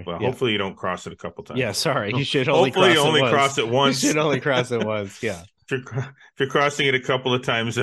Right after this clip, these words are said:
Speaker 1: <laughs> you're in not
Speaker 2: Yeah.
Speaker 1: deep of
Speaker 2: Yeah.
Speaker 1: trouble. Um, yeah, I think that one's the, the first one that stands out into my mind. I mean, there's so ma-, many. I mean, I've
Speaker 2: That's the
Speaker 1: played,
Speaker 2: thing.
Speaker 1: I've played
Speaker 2: This is such a
Speaker 1: every golf
Speaker 2: big
Speaker 1: course with the
Speaker 2: Yeah.
Speaker 1: exception of one or two in Eastern Ontario.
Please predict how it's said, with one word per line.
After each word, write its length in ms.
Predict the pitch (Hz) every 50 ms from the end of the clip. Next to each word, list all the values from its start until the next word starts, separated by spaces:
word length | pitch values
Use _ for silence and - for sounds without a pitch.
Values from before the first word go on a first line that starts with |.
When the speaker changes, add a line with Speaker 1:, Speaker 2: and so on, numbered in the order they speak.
| - - -
Speaker 1:
<laughs> 160 | - - -
you're 400 | 147 147 - - - 151 143 143 -
in 240 | 147 147 143 143 - 143
not 240 | 131 131 123 113 -
Speaker 2:
Yeah. 200 | - 120 107 90
Speaker 1:
deep 280 | 90 120 123 123 - 98
of 160 | 92 90 104
Speaker 2:
Yeah. 140 | 104 110 110
Speaker 1:
trouble. 340 | 113 113 101 92 82 - _ _ _ - - - -
Um, 520 | - 127 131 127 127 123 123 120 117 110 113 -
yeah, 200 | 143 151 151 151
I 120 | 165 165 180
think 160 | 208 208 214
that 160 | 247 214 170
one's 180 | 160 147 131 120
the, 80 | 135
the 220 | 113 131 - - 123
first 320 | - 135 135 143 143 -
one 100 | 160 147
that 100 | 147 127
stands 300 | 131 143 143 139 139 135
out 140 | 143 135 131
into 100 | 135 135
my 120 | 127 123
mind. 120 | 123 123 117
I 20 | 113
mean, 80 | 110
there's 200 | 107 107 107 -
so 260 | - 120 117 127 127
ma-, 100 | 113 92 - - - _ _ _
many. 360 | - 95 92 98 107 107 98 82
I 20 |
mean, 300 | 87 92 90 87 85 - _ _ _ _ _ _ _ _ _ -
I've 80 | - 143
Speaker 2:
That's 100 | 165 -
the 60 | 165 135
Speaker 1:
played, 340 | 127 135 135 151 170 123
Speaker 2:
thing. 140 | 98 98 95 90
Speaker 1:
I've 220 | 104 110 110 -
played 260 | - 151 156 170 165 135
Speaker 2:
This 60 | 127
is 80 | -
such 240 | - 165 160 139 139
a 20 | 147
Speaker 1:
every 200 | 151 147 139 127
golf 240 | 123 127 123 123
Speaker 2:
big 180 | 117 107 101 90
Speaker 1:
course 500 | 117 107 98 98 104 110 - - - - - _ _ -
with 200 | 104 104 104 -
the 80 | 110
Speaker 2:
Yeah. 80 | 104 98
Speaker 1:
exception 480 | 85 - 120 110 110 110 - 107 107
of 160 | 104 98 92 98
one 200 | 101 104 107 107
or 100 | 104 101
two 280 | - - 117 110 104
in 100 | 98 90 90
Eastern 300 | 92 92 - - 92 90
Ontario. 520 | 87 87 - - 92 90 90 85 78